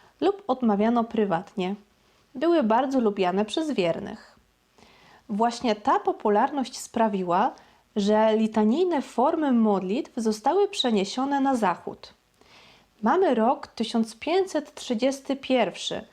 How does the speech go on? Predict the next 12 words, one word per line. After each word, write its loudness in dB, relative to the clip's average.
kiedy 0
w -14
annałach 2
historyków -4
pojawia 0
się -2
litania -2
loretańska. -4
Jej 0
kariera 2
jest 0
błyskawiczna. -4